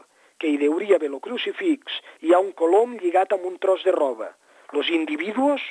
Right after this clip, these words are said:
porten sombrero i sabates grosses. I darrere d'ells hi va una copla de guitarres, bandúrries i ferrets que toca tota la missa. Ho han entès bé. Dins la iglesia hi tenim a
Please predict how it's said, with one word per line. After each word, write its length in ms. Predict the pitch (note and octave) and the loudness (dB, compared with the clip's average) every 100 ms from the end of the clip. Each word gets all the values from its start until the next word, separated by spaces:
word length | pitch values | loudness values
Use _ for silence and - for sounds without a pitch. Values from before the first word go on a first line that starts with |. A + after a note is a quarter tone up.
| - - | -8 2
porten 380 | E3 D3 C3+ | 2 2 -8
sombrero 600 | C3+ C#3 D3 F3+ G#3 B3+ - - _ _ - - - _ - | -6 -4 2 4 4 0 -6 -20 _ _ -20 -20 -20 _ -4
i 140 | F3+ | -4
sabates 480 | - D#3+ F#3 F#3+ D#3+ | 0 2 2 0 -6
grosses. 600 | C3+ A#2+ - G2 G2 - _ _ - D3 | -6 -6 -10 -16 -20 -20 _ _ -2 0
I 80 | |
darrere 400 | D3 D3+ G#3+ A#3 | 0 2 2 2
d'ells 400 | F#3+ D3+ A2+ - - _ _ - | -2 -4 -10 -20 -20 _ _ -6
hi 80 | D3 | 2
va 80 | F3+ | 4
una 200 | G#3 G3 | 4 0
copla 400 | - C#3 - G#2+ G2+ - | -2 -4 -6 -14 -14 -6
de 160 | - C3 | 0 0
guitarres, 640 | C3+ C4 F3 - A3 B3 - _ _ | 0 4 4 4 0 -6 -12 _ _
bandúrries 800 | C#4 C#4 D#3 G3+ D3+ A#2 A#2 A#3+ | -4 -2 0 0 -2 -4 -6 -4
i 80 | |
ferrets 540 | - D#3+ D#3 D3+ - - - - | 0 2 2 2 -2 -16 -18 -4
que 160 | E3 D3 | -2 4
toca 340 | G3 G3+ G#3+ | 2 2 -2
tota 300 | - D#3+ C#3+ | -4 -6 -2
la 80 | C#3+ | -2
missa. 400 | F3+ E3+ - G#2+ _ _ _ _ - - - - | -2 -4 -6 -14 _ _ _ _ -20 -20 -12 2
Ho 100 | G#3+ | 2
han 160 | A#3+ | 2
entès 240 | A3 G#3 D#3+ | 0 -2 -2
bé. 160 | C3 G#2 _ _ _ D3 | -8 -10 _ _ _ -4
Dins 220 | G#3 F#3+ | -2 4
la 140 | F#3 E3+ | 4 4
iglesia 380 | F#3 A#3+ C4 | 2 2 -2
hi 80 | B3+ | -2
tenim 300 | G3 G#3 B3 | 0 0 -4
a 80 | E3 | -4